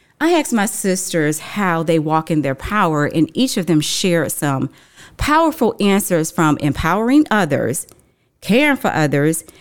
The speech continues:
being the person that will lift a stranger's spirit, being able to speak to who you are, and finally, helping others overcome situations that we overcome. I encourage you to,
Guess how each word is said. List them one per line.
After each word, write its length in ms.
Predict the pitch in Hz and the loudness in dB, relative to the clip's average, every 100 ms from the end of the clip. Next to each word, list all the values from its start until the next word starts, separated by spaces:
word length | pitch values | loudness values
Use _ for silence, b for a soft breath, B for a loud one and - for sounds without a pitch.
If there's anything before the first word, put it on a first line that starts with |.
| B B | B B
being 280 | 165 233 277 | 0 4 4
the 80 | 247 | 2
person 460 | - 240 233 208 185 | 2 2 2 0 0
that 180 | - | 0
will 140 | 175 160 | 2 2
lift 480 | 151 170 233 233 - | 4 4 2 0 -2
a 100 | 170 | 0
stranger's 680 | - - 180 208 233 269 262 | 0 -2 0 2 2 2 0
spirit, 720 | - 311 277 165 156 - _ _ _ _ _ _ 156 | 0 2 4 2 0 -4 _ _ _ _ _ _ -2
being 320 | 202 254 262 | 2 2 2
able 300 | 220 233 190 | 2 2 0
to 160 | 190 147 | -2 -4
speak 480 | - - 247 269 - | -4 -2 -2 -2 -2
to 140 | 190 | -4
who 180 | 180 233 | 0 0
you 260 | 202 214 - | 0 -2 0
are, 460 | 226 240 156 151 190 b b b - | 2 4 2 0 -6 b b b -4
and 160 | 220 208 | -2 -2
finally, 640 | 269 294 302 220 170 156 - b b - | 0 4 4 4 2 0 -2 b b -4
helping 440 | 233 240 240 226 208 | -2 0 0 -2 0
others 380 | 202 185 175 - | 2 2 2 0
overcome 480 | 180 170 - 202 | 0 0 0 0
situations 1120 | 175 196 - 175 170 165 165 - 151 139 143 - B B - | 0 -2 0 0 2 0 0 0 2 2 0 -2 B B -2
that 220 | 170 156 | -2 2
we 160 | 165 - | 0 2
overcome. 840 | 156 135 143 - 143 - 151 - _ _ _ _ _ _ B B B - | 0 2 -2 -2 -4 -4 -10 -16 _ _ _ _ _ _ B B B -2
I 120 | 330 | 0
encourage 420 | 320 - 214 180 | 0 0 0 0
you 60 | 170 | 2
to, 300 | 160 156 | 2 0